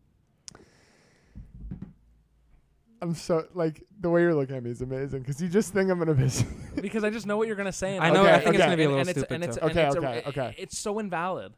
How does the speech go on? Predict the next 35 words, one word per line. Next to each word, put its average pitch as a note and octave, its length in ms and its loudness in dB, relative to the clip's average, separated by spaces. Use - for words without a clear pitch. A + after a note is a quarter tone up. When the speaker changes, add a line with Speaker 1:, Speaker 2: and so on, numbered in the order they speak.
Speaker 1:
Okay, C3 340 -4
okay. A2 220 -6
Speaker 2:
<laughs> - 380 -6
Like, F3+ 100 -10
fuck. A#4 400 2
Speaker 1:
So, E3+ 400 8
when D3+ 200 0
I G3 120 6
saw C#3 280 0
this C#3 220 -4
trade, B2+ 480 -6
I C#3 120 -2
definitely D3+ 520 -2
see C3+ 240 -6
an B2 80 -6
opportunity A#2 480 -6
for A2+ 140 -10
the A#2+ 100 -8
Rams A2+ 440 -10
to B2+ 100 -12
be B2 120 -8
amazing. A2 420 -10
Like, B2+ 160 -10
their C#3 120 2
Speaker 3:
Uh, C3 40 -6
amazing. F3 180 2
Speaker 1:
defense F#3+ 300 0
is, D3+ 180 -6
ob-, D3+ 140 -8
I, D3 120 -6
I'm C#3 160 -8
obsessed D3 420 0
with F3+ 40 2
their D#3+ 120 4
defense. B2+ 600 -8